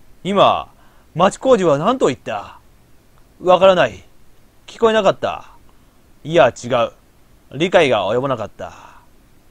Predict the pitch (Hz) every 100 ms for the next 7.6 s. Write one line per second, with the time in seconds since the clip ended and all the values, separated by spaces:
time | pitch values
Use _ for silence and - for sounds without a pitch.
0 | _ - 127 156 131 - - - 135 143
1 | 123 - _ _ _ - 131 160 139 101
2 | - 117 110 123 156 - 98 82 - -
3 | - _ _ _ _ _ _ _ _ _
4 | _ _ _ _ _ _ - 143 143 127
5 | 180 185 185 175 - 104 113 98 92 69
6 | - - - _ - 107 117 120 139 117
7 | - 95 101 101 85